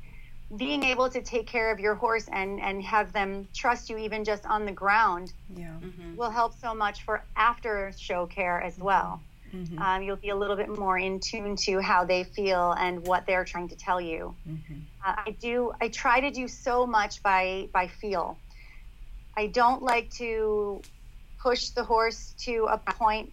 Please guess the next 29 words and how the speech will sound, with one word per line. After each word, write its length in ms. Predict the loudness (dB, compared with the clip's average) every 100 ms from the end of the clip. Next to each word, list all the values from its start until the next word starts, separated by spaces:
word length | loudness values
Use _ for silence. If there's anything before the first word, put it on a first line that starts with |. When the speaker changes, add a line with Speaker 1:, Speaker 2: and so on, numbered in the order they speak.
| 2
Speaker 1:
that 260 | 2 2
they 220 | 2 4
are 260 | 6 4 2
uncomfortable 560 | -4 -6 -6 -4 -4 -4
in 100 | -4
any 180 | -4 -2
way. 360 | -2 -2 -2 -6
Speaker 2:
Mm-hmm. 240 | -10 -10 -12 0 4 6 6 4 -2 -8
Speaker 1:
Um, 80 | -10 -14 -10
however, 420 | 0 2 4 6
I 80 | 4
have 240 | 6 2 0
to 80 | -6
know 240 | -4 0
as 180 | 0 0
a 60 | 0
rider, 760 | 2 4 4 0 -2 -4 -6 -12 -14 -12 -12 -14 -14 -2
for 140 | 0
instance, 380 | 0 -2 -10 -10
for 140 | -4
their 160 | -2 -2
fitness, 460 | -2 -2 0 -2 -4 -8
how 280 | 2 6 6
much 380 | 6 4 4 -6
can 180 | -2
I 340 | -2 -2 -2 -6 -12 -14 -2
push 260 | 0 0
them 320 | 2 2 2 -2 -4
to 360 | -2 -2 -4